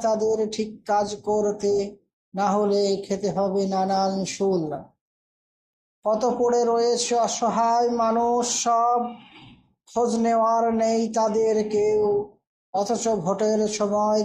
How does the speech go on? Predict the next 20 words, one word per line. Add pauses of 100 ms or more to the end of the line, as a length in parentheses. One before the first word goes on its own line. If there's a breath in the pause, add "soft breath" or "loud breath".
তাদের
কাছে (760)
মাথা
নত (180)
করে (220)
ঘেউ
ঘেউ। (1160)
সত্যবাদী (240)
পায়
না
সঠিক (160)
বিচার, (800 loud breath)
যদি (120)
যায় (180)
আদালতে, (960)
এমপির
ভয়ে (280)
বিচার (120)
যায় (100)
বদলে,